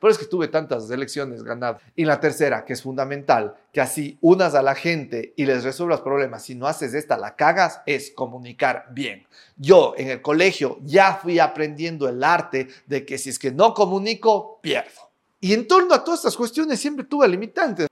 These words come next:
Recuerdo un paseo de la facultad en donde una persona de la otra lista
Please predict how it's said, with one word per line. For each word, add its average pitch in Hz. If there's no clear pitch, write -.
Recuerdo 240
un 247
paseo 220
de 220
la 175
facultad 170
en 175
donde 208
una 220
persona 269
de 208
la 175
otra 240
lista 202